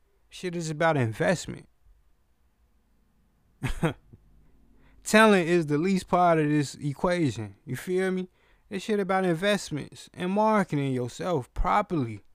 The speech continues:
No matter what level you at, you can do this shit the right way. Niggas gotta stop comparing themselves to artists that's already fucking rich and successful in this shit.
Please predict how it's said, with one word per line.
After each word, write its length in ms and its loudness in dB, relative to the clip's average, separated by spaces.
No 100 -12
matter 280 4
what 260 8
level 260 4
you 280 6
at, 200 4
you 140 -2
can 180 0
do 200 2
this 160 4
shit 240 -2
the 80 -4
right 200 -2
way. 260 2
Niggas 320 2
gotta 220 6
stop 320 4
comparing 600 8
themselves 840 0
to 200 -2
artists 460 0
that's 240 -2
already 640 4
fucking 920 -2
rich 400 2
and 180 2
successful 720 2
in 100 8
this 140 6
shit. 300 -4